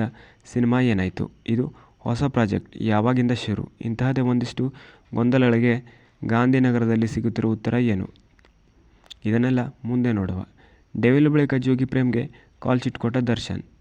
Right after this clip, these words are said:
ದರ್ಶನ್ ಕೆವಿನ್ ಪ್ರೊಡಕ್ಷನ್ ಜೊತೆನೂ ಸಿನಿಮಾ ಮಾಡ್ತಾರ? ಡಿ ವಿ ಡಿ ದಾನಿ ಜೊತೆ ಮಾಡಬೇಕಿದ್ದ ಸಿನಿಮಾ ಏನಾಯ್ತು? ದರ್ಶನ್ ಸಿನಿಮಾಗೆ ರಕ್ಷಿತಾ ಪ್ರೇಮ್ ಸಡನ್ ಎಂಟ್ರಿ ಹೇಗಾಯ್ತು? ಸಿನಿಮಾ ಇಂಡಸ್ಟ್ರಿ ಅಂದಮೇಲೆ ಗಾಸಿಪ್ ಎಲ್ಲ ಕಾಮನ್.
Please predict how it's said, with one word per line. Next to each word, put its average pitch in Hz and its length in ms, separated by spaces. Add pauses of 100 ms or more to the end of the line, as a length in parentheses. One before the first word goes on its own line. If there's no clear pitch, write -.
(260)
ದರ್ಶನ್ 131 340
ಕೆವಿನ್ 131 260
ಪ್ರೊಡಕ್ಷನ್ 123 420
ಜೊತೆನೂ 127 320 (460)
ಸಿನಿಮಾ 123 280
ಮಾಡ್ತಾರ? 113 420 (540)
ಡಿ 120 120
ವಿ 131 120
ಡಿ 135 100
ದಾನಿ 123 400
ಜೊತೆ 127 300 (440)
ಮಾಡಬೇಕಿದ್ದ 123 500
ಸಿನಿಮಾ 123 380
ಏನಾಯ್ತು? 104 520 (560)
ದರ್ಶನ್ 147 320
ಸಿನಿಮಾಗೆ 139 400
ರಕ್ಷಿತಾ 120 360
ಪ್ರೇಮ್ 131 280 (320)
ಸಡನ್ 131 420
ಎಂಟ್ರಿ 123 260
ಹೇಗಾಯ್ತು? 98 640 (800)
ಸಿನಿಮಾ 156 300
ಇಂಡಸ್ಟ್ರಿ 143 420
ಅಂದಮೇಲೆ 131 440 (160)
ಗಾಸಿಪ್ 127 400
ಎಲ್ಲ 120 160
ಕಾಮನ್. 101 400